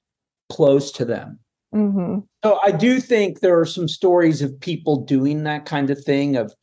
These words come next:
Speaker 1: not liking somebody and then pretending that it was for the benefit of the piece, which is never the case.
Speaker 2: Yeah.
Speaker 1: It's just
Speaker 2: or I was just thinking about Ordinary People and the stories of Redford telling Mary,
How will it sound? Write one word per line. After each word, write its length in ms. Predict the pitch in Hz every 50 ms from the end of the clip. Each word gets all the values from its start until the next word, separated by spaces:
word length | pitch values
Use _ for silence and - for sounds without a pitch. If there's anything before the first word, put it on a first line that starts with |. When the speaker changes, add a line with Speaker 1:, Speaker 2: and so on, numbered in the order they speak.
| _ _ _ _ -
Speaker 1:
not 320 | 147 156 175 175 160 156
liking 480 | 156 143 139 139 135 135 - 165 160 160
somebody 640 | 156 - 170 151 156 156 151 151 156 160 156 151 139
and 100 | 127 127
then 220 | 131 127 127 127
pretending 560 | - - 135 - - 165 147 139 143 151 151 147
that 160 | 143 139 135
it 100 | 127 107
was 180 | 120 123 117 -
for 240 | - - 151 139 123
the 80 | 120
benefit 600 | 110 117 - 139 127 131 139 135 135 - 147 127
of 140 | 127 110 107
the 100 | 113 110
piece, 440 | - - - 131 120 135 131 - -
which 180 | 135 127 -
is 140 | - 123 -
never 500 | 139 139 139 143 151 151 151 151 151 139
the 120 | 135 131 127
case. 520 | - - 110 104 107 123 156 - - - - _ _ _ _ _ _ _ -
Speaker 2:
Yeah. 500 | 208 214 220 220 214 214 208 214 208 202 196 196
Speaker 1:
It's 80 | 202 -
just 400 | 160 151 147 - - - - - _ _ _ _ _ _ _ _ - - -
Speaker 2:
or 240 | 220 233 214 -
I 100 | - 226
was 160 | 226 226 240 -
just 240 | 226 233 240 -
thinking 360 | - 226 214 - 220 214 214 208
about 460 | 202 202 208 190 196 196 185 165 - -
Ordinary 520 | - 185 202 196 190 196 190 190 190 185
People 520 | 180 - 208 190 - _ 190 190 180 180
and 120 | 185 170 180
the 80 | -
stories 760 | 233 - - 208 190 190 196 190 190 185 185 185 180 175 - - -
of 380 | 190 185 175 175 180 180 170 - _ -
Redford 520 | 220 202 190 180 190 - - 196 185 175
telling 540 | - - 202 185 180 180 185 180 170 180 -
Mary, 360 | - 185 185 180 185 185 -